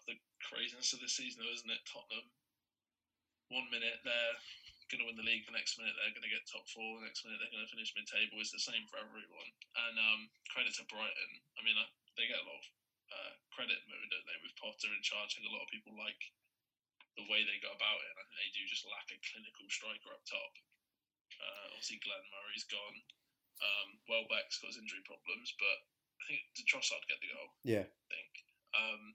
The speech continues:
Speaker 1: but yeah, they, they could get their hands on a top striker. I think they could be a, a solid mid-table side for sure.
Speaker 2: Well,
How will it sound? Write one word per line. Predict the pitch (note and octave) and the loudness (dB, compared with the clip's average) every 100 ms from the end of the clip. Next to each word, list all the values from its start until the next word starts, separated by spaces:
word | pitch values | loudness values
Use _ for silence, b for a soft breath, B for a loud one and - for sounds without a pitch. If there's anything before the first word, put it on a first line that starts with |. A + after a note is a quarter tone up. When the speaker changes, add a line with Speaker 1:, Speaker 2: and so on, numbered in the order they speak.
| _ _ | _ _
Speaker 1:
but | B2+ | 4
yeah, | A2 - | 4 6
they, | C#3 C3 | 6 8
they | B2+ C3 | 6 4
could | - D3+ C#3+ | 2 0 4
get | - B2+ | 6 6
their | B2 A#2 | 6 4
hands | B2 A2+ - | 4 -2 -4
on | - | -6
a | F#3+ _ _ _ _ _ | -8 _ _ _ _ _
top | - A2+ - | 0 0 4
striker. | - A2+ A2+ - | 4 4 2 0
I | - | -6
think | - B2 | -2 0
they | - | 0
could | - | 0
be | - | 0
a, | G#2 - _ _ _ _ _ - | 0 -2 _ _ _ _ _ -4
a | A#2 G#2+ - | -4 -2 4
solid | - A#2+ A2 G#2+ | 4 6 2 2
mid-table | A2 G#2+ A2 G2+ G#2+ | -2 0 0 0 0
side | A2 A2+ A2 | 0 -2 -4
for | - | 2
sure. | - A#2+ | 2 4
Speaker 2:
Well, | G#2 | 2